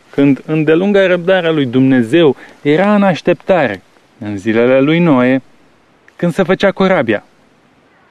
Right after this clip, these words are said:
în care au fost scăpate prin apă un mic număr de suflete, și anume opt. Icoana aceasta închipuitoare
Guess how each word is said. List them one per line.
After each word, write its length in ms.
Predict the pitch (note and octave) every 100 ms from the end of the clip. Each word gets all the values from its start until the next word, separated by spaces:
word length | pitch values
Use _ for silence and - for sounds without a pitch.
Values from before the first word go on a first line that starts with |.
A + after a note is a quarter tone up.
| _ _ -
în 140 | D#3+
care 180 | G3 G#3
au 100 | G#3
fost 240 | - B3
scăpate 560 | - E3 - G3 - A2+ _
prin 260 | - F3+ B2+
apă 340 | G#2+ - - _ _ _ _ _ -
un 240 | F#2+ G2
mic 180 | C3+ F#3
număr 320 | G#3+ G#3 F3+
de 100 | F3+
suflete, 500 | - F#3 - - C#3 _ _ _ _ _ _ _ _ -
și 140 | -
anume 260 | F3 G3 G3
opt. 440 | F#3 - - - _ _ _ _ _ _ _ _ _ _ _ _ _ _ _ _ _ _ _ _ _ _ _ _ _ _ _ _ _
Icoana 500 | D#3+ - A3 F3+ A2
aceasta 420 | A2 - C#3 -
închipuitoare 880 | D3+ C#3 - - F3+ E3 C3 G2+ -